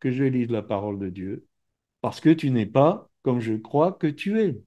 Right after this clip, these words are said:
et comme tu dis que tu es. Donc si c'est du mensonge, c'est pas la peine. Et c'était pas du chantage. J'étais pas en train de, de mettre Dieu au défi.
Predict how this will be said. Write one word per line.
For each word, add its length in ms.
et 100
comme 240
tu 160
dis 240
que 140
tu 300
es. 160
Donc 200
si 160
c'est 480
du 80
mensonge, 680
c'est 240
pas 140
la 120
peine. 420
Et 120
c'était 320
pas 220
du 120
chantage. 720
J'étais 220
pas 280
en 120
train 320
de, 240
de 80
mettre 280
Dieu 400
au 140
défi. 580